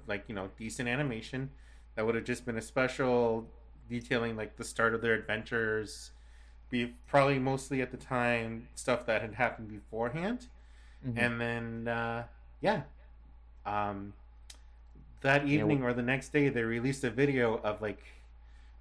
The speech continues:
Speaker 1: Matt, Marisha, and I think Travis just sitting in stunned silence on one of their sets, just completely and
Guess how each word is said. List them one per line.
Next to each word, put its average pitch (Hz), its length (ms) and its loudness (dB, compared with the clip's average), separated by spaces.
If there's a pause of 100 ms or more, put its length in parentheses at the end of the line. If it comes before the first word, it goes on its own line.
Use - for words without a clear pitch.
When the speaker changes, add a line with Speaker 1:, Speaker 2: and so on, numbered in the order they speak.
Speaker 1:
Matt, 127 420 2
Marisha, 123 540 0
and 117 100 -2
I 110 80 -2
think 139 280 -4
Travis 131 380 4
just - 280 -8
sitting 143 240 2
in 123 140 -2
stunned 139 340 4
silence 120 800 0 (580)
on 120 140 0
one 135 160 6
of 139 80 6
their 123 120 2
sets, - 520 -2
just - 320 2 (640)
completely 160 760 0
and 135 200 -2